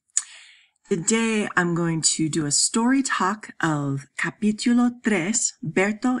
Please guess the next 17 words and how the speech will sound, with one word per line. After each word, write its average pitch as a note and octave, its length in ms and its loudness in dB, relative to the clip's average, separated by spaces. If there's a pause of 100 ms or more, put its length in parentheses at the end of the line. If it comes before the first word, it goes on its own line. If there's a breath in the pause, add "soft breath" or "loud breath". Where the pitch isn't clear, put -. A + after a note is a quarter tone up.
y F3 80 -4
sus - 240 -4
buenos D#3+ 480 -2
amigos. D3 720 -4 (480 loud breath)
So C#3 640 0
you C#3 280 2
watch F#3 600 -4
and D3+ 120 -4
you C#3+ 140 -4
listen A3+ 560 0
and C#3 380 0
you C3+ 200 2
understand D3 680 -4
based C3+ 360 -4
on C3+ 280 -2
the D3+ 100 -6
pictures. - 760 -6